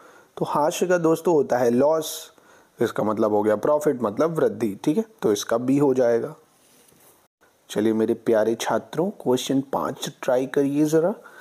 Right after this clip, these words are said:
रक्षक का विलोम शब्द बताइए। तो दोस्तों रक्षक का विलोम शब्द भक्षक, विनाश, घटक या एक और तीन, मतलब भक्षक और घटक दोनों।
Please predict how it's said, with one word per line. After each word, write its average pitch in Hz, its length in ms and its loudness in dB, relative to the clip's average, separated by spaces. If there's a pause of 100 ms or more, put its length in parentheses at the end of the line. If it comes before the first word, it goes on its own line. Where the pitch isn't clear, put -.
(300)
रक्षक 175 460 -2
का 185 100 0
विलोम 135 300 2
शब्द 104 260 -4
बताइए। 101 540 -2 (240)
तो 120 80 2
दोस्तों 123 360 2
रक्षक 113 380 0
का 156 60 0
विलोम 107 300 2
शब्द 143 240 -6 (420)
भक्षक, 127 340 -4 (840)
विनाश, 113 600 0 (480)
घटक 123 440 -2 (300)
या 160 280 -2 (220)
एक 175 280 2 (100)
और 110 360 0 (160)
तीन, 117 480 0
मतलब 110 420 0
भक्षक - 420 -2
और 127 120 0
घटक 110 240 0
दोनों। 107 360 0